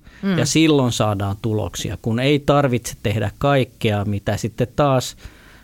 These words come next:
Speaker 2: äh, tavallisena työntekijänä, äh, pitää tehdä yrityksessä. Me yritetään siinäkin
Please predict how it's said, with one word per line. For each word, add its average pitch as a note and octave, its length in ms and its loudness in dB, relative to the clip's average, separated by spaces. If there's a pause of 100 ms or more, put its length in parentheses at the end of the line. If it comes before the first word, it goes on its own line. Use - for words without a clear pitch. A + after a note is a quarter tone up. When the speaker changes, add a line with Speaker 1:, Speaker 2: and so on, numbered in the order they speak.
(200)
Speaker 2:
äh, A2 640 -2
tavallisena C3 560 2
työntekijänä, A2 840 0
äh, - 60 -4 (680)
pitää C3+ 360 2
tehdä G2 320 -6
yrityksessä. - 760 -10 (420)
Me B2+ 160 0
yritetään B2 960 0
siinäkin A2 760 0